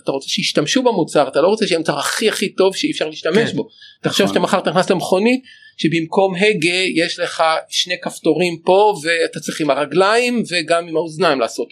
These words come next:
Speaker 1: משהו. אתה, אתה
Speaker 3: המון
Speaker 1: מוכן לנהוג.
Speaker 3: מהביקורות שאנחנו שמענו, אה, <laughs> בתחילת הדרך זה שככה לא עושים סמארט סטורג', וזה לא נכון לנהל סטורג' בצורה הזאת.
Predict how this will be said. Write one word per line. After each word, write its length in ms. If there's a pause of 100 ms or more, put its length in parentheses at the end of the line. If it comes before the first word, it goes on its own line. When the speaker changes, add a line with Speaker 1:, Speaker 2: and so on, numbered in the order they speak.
Speaker 1:
משהו. 200 (120)
אתה, 140
אתה 80
Speaker 3:
המון 160
Speaker 1:
מוכן 120
לנהוג. 160
Speaker 3:
מהביקורות 340
שאנחנו 360
שמענו, 480
אה, 60 (400)
<laughs> 60
בתחילת 360
הדרך 300
זה 120
שככה 540
לא 120
עושים 220
סמארט 320
סטורג', 360 (560)
וזה 640
לא 180
נכון 520 (260)
לנהל 320
סטורג' 420
בצורה 360
הזאת. 220